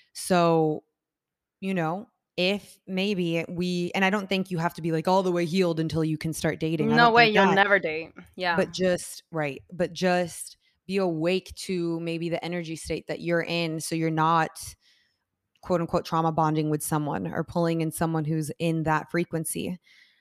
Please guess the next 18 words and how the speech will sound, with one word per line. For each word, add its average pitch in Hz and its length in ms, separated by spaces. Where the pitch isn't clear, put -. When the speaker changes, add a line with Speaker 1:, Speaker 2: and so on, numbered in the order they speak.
Speaker 1:
because 165 480
it's 170 240
just 165 360
true. 214 280
Be-, 160 220
the, 165 280
the, 165 240
the 175 100
greater 170 1040
condition 170 420
our 160 80
mental 156 300
health 190 280
is 165 140
in, 160 380
we 165 200
end 170 260
up 160 200